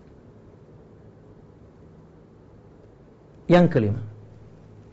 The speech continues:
anna salafiyata manhajun wa tariqun la ashkhas wa asma. Bahwasanya yang dimaksudkan dengan as-salafiyah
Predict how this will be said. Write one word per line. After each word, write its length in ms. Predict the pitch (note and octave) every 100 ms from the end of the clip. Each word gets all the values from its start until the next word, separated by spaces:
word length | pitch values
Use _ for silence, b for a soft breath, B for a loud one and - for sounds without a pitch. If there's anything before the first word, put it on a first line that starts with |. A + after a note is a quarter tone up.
| - b b b -
anna 320 | G3+ A#3 A#3
salafiyata 1120 | A#3 A3+ G#3+ G#3+ G#3 A#3 G#3+ G#3+ G#3+ G3+ G3 G3
manhajun 1200 | E3+ F3+ F3 D3+ G3 F3 A3+ A#3 F#3 C3 G#2 - -
wa 160 | - E3 E3+
tariqun 1040 | E3+ E3 G#3 A3+ A3 A#3+ A3 D#3 A#2+ B B B
la 320 | D3+ E3 E3+
ashkhas 640 | - E3+ G3 A3 A3+ - - D3
wa 80 | D3
asma. 560 | D3 C#3 A2+ G#2 - - - - - - - - - - - - - - - - - - - b b b b -
Bahwasanya 640 | D#3+ E3+ E3+ E3 A3 G3+
yang 20 | E3+
dimaksudkan 480 | D#3+ D#3 G#3+ A3 F#3+
dengan 240 | G3 G3
as-salafiyah 960 | G3+ F#3+ - G3+ G3+ A3 F#3+ B2+ G2+